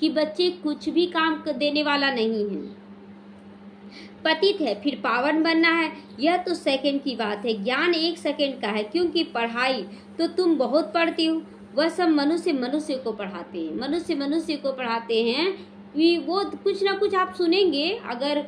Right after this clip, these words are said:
कितना भी अच्छा प्रवचन कर रहा है, कहीं ना कहीं आपको मिस्टेक नजर आएगा। पूरा आत्म अभिमानी होके, उन लोग के पास तो आत्मा का ही पूरा ज्ञान नहीं है,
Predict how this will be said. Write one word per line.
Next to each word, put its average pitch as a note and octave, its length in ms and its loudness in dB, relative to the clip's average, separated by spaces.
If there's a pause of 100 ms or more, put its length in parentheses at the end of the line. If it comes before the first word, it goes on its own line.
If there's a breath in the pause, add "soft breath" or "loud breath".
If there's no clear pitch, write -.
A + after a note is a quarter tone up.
(240 loud breath)
कितना F4+ 280 2
भी G4 120 2
अच्छा F4+ 260 -2
प्रवचन E4 540 0
कर D4 220 0
रहा G#3 160 -4
है, F3+ 140 -8 (260 loud breath)
कहीं F4+ 200 6
ना F#4+ 100 6
कहीं F4+ 260 2
आपको F4 260 -2
मिस्टेक D#4 460 0
नजर C4 280 -2
आएगा। F3+ 360 -6 (800)
पूरा E4+ 200 4
आत्म E4+ 480 2
अभिमानी E4+ 460 4
होके, F4+ 220 2
उन D4+ 160 0
लोग E4 160 2
के F#4 100 -2
पास F#4 200 -2
तो F#4+ 120 -4
आत्मा F4 400 0
का F#4+ 120 -2
ही D4 160 0
पूरा C4 280 -2
ज्ञान F#3 320 -2
नहीं F3+ 140 0
है, E3 160 -4